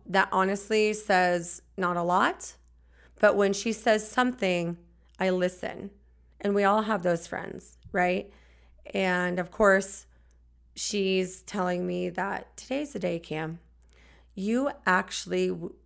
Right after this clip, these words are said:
tell people all the time to take the chance to make the choice to be the change that they deserve to be. You tell people all the time to get uncomfortable, to get comfortable. You know, when are you gonna do this in this,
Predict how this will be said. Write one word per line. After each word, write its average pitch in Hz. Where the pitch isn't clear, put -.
tell 175
people 170
all 180
the 175
time 170
to 165
take 202
the 254
chance 185
to -
make 175
the 196
choice 175
to 165
be 170
the 220
change 175
that -
they 165
deserve 160
to 160
be. -
You 254
tell 254
people 285
all 208
the 214
time 175
to -
get 185
uncomfortable, 196
to 190
get 185
comfortable. -
You 226
know, 233
when 214
are 240
you 208
gonna 196
do 190
this 185
in 190
this, 196